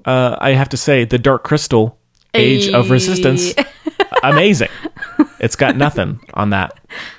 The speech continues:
Speaker 1: Which I forgot to say on our best of show, even though I love all the movies that were on my list, The Dark Crystal was by far my favorite piece of
Speaker 2: Hey, you
Speaker 1: entertainment.
Speaker 2: found my T V paper.
Speaker 1: Yeah. Oh, yeah. It was my, by far my favorite piece of entertainment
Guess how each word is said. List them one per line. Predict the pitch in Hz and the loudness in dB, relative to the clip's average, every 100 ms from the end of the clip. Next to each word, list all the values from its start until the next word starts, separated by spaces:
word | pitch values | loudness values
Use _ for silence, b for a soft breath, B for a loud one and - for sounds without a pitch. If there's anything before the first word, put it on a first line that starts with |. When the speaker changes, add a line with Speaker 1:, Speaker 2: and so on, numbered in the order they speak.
| B _ _ _ - | B _ _ _ 0
Speaker 1:
Which | 160 160 | 2 2
I | 143 | 2
forgot | 165 165 175 | 2 0 0
to | - | 0
say | 139 | 0
on | 101 120 | 2 0
our | 113 | 0
best | 123 117 120 | -2 0 2
of | 127 113 - b b _ | 2 0 -10 b b _
show, | - - 101 101 b b b b _ - | -4 0 2 0 b b b b _ 0
even | 143 160 | 2 6
though | 135 | 4
I | 113 | 4
love | 117 120 120 | 4 4 4
all | - 123 | 2 2
the | 117 | 2
movies | 107 110 135 135 - | 2 2 2 0 -2
that | - 139 - - | -2 -2 -2 -2
were | 135 | 0
on | 139 | 2
my | 147 143 | 2 0
list, | 156 160 - - _ _ _ _ _ _ | 0 -2 -8 -20 _ _ _ _ _ _
The | - 123 | -4 0
Dark | 143 131 | 2 2
Crystal | - 131 - 117 | 0 -2 0 0
was | 110 - | 0 0
by | 107 | -4
far | - 110 | 0 0
my | 107 98 | 0 -2
favorite | - 107 110 - | -2 -2 -4 -6
piece | 110 - | -6 -4
of | 101 | -2
Speaker 2:
Hey, | 233 | -2
you | |
Speaker 1:
entertainment. | 220 262 - | 0 0 0
Speaker 2:
found | 247 | 0
my | 202 | 0
T | 196 208 | -4 -6
V | 196 247 | -6 -6
paper. | - 156 156 151 156 - _ | -6 -6 -6 -8 -8 -12 _
Speaker 1:
Yeah. | 117 92 95 _ _ _ - | -2 -2 -4 _ _ _ 0
Oh, | 131 | 2
yeah. | 117 95 | 2 4
It | 131 | 2
was | 123 | 2
my, | 127 113 | 0 -2
by | - 123 | -2 -2
far | - 143 | 0 0
my | 123 | 0
favorite | 107 - 143 120 101 | -2 -2 0 2 0
piece | - 107 - | -4 -6 -6
of | - 98 | -6 -2
entertainment | 110 101 107 104 | -2 -2 -4 -6